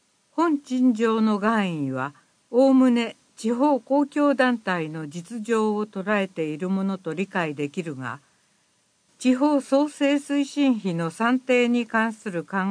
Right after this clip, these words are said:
え方など、陳情事項のすべてが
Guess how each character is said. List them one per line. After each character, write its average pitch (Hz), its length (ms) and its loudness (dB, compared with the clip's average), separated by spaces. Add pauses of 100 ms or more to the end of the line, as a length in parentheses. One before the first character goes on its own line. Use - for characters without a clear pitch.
(100)
え 190 120 -2
方 190 320 -6
な 147 200 -6
ど、 123 240 -14 (760)
陳 302 280 0
情 285 260 2
事 262 160 -2
項 190 300 -4
の 165 160 -6
す 294 160 -6
べ 240 160 0
て 165 160 -6
が 143 240 -8